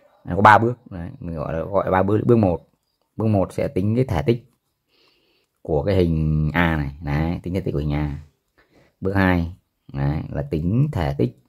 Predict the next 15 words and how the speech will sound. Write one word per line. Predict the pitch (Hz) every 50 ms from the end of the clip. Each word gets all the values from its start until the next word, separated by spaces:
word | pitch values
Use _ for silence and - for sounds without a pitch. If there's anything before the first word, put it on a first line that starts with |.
| _
Thể | - 78
tích | - - - 98
là | 85 -
tỷ | 87 85
lệ | 92 107
là | - 92
V | 92 95 92 90 85
mà, | 78 78 78 -
của | - 73
hình | 71 78 78
B. | 80 85 90 87 85 85 _ _ _ _ _ _ -
Đó. | - 64 62 - - - _ _ _ _ _ _ _ _ _ _ _ _ _ _ _ _ _ _ _ _ _ _ _ _ _
Và | - 82 80
bước | 85 90 104 -
ba | 98 92 87 85 85 85 80